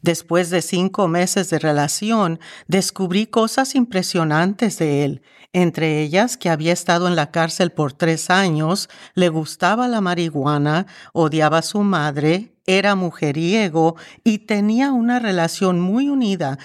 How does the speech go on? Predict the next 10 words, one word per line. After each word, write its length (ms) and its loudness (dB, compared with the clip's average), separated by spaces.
con 180 2
un 160 2
amante 460 2
anterior 500 0
y 80 0
sus 300 -2
hijos. 560 -4
A 140 2
la 260 -4
par, 460 0